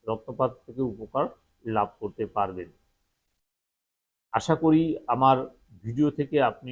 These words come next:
সহজেই বুঝতে পেরেছেন যে কিভাবে রত্ন পাথর ব্যবহার করতে হয়। যদি ভিডিওটি ভালো লাগে,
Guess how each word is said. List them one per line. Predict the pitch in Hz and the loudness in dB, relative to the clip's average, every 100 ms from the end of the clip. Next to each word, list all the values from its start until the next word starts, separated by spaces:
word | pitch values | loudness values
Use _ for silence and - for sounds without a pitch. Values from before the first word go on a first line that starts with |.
| 117 - | -16 -2
সহজেই | 120 120 127 113 | 2 2 0 -4
বুঝতে | 117 - 143 | -6 -6 -8
পেরেছেন | 135 139 139 156 156 - _ _ _ _ - | -2 -2 -2 -6 -8 -14 _ _ _ _ -8
যে | 104 123 | -2 -2
কিভাবে | 120 165 156 156 165 | -2 -2 2 2 4
রত্ন | 143 127 - 131 | 2 0 -4 -6
পাথর | 131 - 131 110 | -4 -4 -4 0
ব্যবহার | 107 110 110 110 | 2 4 2 0
করতে | 127 117 - | -10 -6 0
হয়। | 135 156 190 _ _ _ _ _ _ _ _ | 2 2 -2 _ _ _ _ _ _ _ _
যদি | 123 147 | 0 0
ভিডিওটি | 139 139 165 160 | 0 2 2 2
ভালো | 143 113 151 | -2 2 4
লাগে, | 156 151 | 6 4